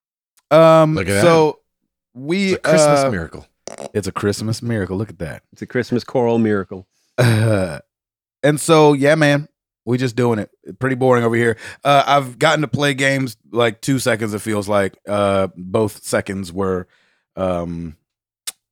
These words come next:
Speaker 1: uh, Far Cry six.
Speaker 2: Okay.
Speaker 3: Excellent.
Speaker 1: And, uh, I, I've, I've come to the conclusion that I do not like playing video games like this.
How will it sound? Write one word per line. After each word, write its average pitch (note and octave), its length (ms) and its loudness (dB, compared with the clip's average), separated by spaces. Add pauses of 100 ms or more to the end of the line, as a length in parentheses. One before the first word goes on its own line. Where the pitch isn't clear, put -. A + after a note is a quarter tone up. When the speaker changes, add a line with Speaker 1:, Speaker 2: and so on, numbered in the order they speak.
(160)
Speaker 1:
uh, E2+ 240 -8
Far G2 260 0
Cry F#2+ 200 -4
six. - 500 -10 (480)
Speaker 2:
Okay. D3+ 320 2
Speaker 3:
Excellent. A#2+ 460 -8
Speaker 1:
And, F#3 340 4
uh, E3 320 6 (720)
I, C#3 260 2 (120)
I've, C3 460 0
I've B2 360 0
come E3+ 300 0
to D#3 60 0
the C#3+ 100 -2
conclusion B2+ 540 -2
that A2+ 100 4
I A2 100 2
do A2 140 -2
not A2 240 0
like G#2 220 -2
playing G2+ 260 -6
video F2+ 260 -6
games D#2+ 300 -14
like C#2+ 160 -16
this. - 340 -20